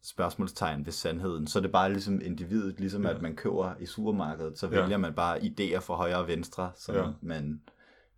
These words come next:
Speaker 1: godt kan lide.
Speaker 2: Ja.
Speaker 1: Og så
Speaker 2: Ja.
Speaker 1: kommer der nok endnu mere ideologi ind ad bagdøren.
Speaker 2: <laughs> Ja. Ja, præcis. Præcis. Og det er vel også det, at, øh,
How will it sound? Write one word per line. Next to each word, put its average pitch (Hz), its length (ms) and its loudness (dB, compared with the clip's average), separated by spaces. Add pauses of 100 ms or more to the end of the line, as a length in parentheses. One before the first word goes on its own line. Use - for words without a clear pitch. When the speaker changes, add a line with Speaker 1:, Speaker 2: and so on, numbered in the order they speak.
(220)
Speaker 1:
godt 87 120 0
kan 90 140 -6
lide. 90 300 -4 (100)
Speaker 2:
Ja. 95 140 2 (600)
Speaker 1:
Og 95 80 -4
så 95 60 -2
Speaker 2:
Ja. 95 60 -10
Speaker 1:
kommer 87 240 -2
der 78 60 -2
nok 76 160 -10
endnu 104 180 6
mere 98 200 6
ideologi 92 540 2
ind 185 120 0
ad 82 40 -2
bagdøren. 76 600 -2 (180)
Speaker 2:
<laughs> - 140 -10
Ja. 98 180 6 (720)
Ja, 104 180 2
præcis. 110 400 -4 (320)
Præcis. 98 260 -4
Og 92 120 0
det 90 40 0
er 85 40 0
vel 90 100 4
også 123 220 4
det, 98 160 4
at, 80 200 0
øh, 80 240 0